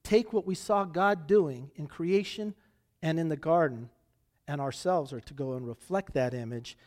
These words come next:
and we are to bring up light and goodness and, and order to disorder throughout the world. The problem is, we're not very good at it. It's like we fail time and time again. We don't measure up, but yet God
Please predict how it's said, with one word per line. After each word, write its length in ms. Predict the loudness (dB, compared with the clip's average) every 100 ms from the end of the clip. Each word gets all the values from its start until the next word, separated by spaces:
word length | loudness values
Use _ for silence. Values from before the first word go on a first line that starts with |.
| _ _
and 280 | -6 -4 -4
we 100 | -4
are 100 | -4
to 140 | -6 -10
bring 240 | -8 -10
up 100 | -10 -2
light 420 | 2 2 2 -4 -14
and 260 | -16 -8
goodness 560 | -2 0 -2 -8 -12 -10
and, 320 | -6 -4 -4 -8 _ _ _ -6
and 380 | -4 -4 -6 -12 _
order 480 | 2 4 4 0 -6 -12
to 120 | -8
disorder 640 | -4 -4 0 2 2 0
throughout 380 | -4 -2 -2 -2
the 80 | -4
world. 320 | 0 2 0
The 80 | -2
problem 480 | 0 4 4 2 0
is, 400 | 0 -2 -6 -20 _ _ _ _ -6
we're 140 | -4
not 180 | -4 -4
very 200 | -6 -6
good 220 | -6 -4
at 280 | -4 -2 -2
it. 260 | -2 -4 -8 _ _ _ _ -8
It's 180 | -4 0
like 200 | 0 0
we 120 | -6
fail 420 | -4 -4 -2 -2
time 420 | -6 -8 -6 -4
and 120 | -6 -6
time 300 | -4 -4 -2
again. 360 | 0 0 0
We 160 | -2 0
don't 240 | -2 -2
measure 420 | -6 -6 -2 4
up, 220 | 6 6 2
but 100 | -2
yet 200 | -2 0
God 360 | 4 4 4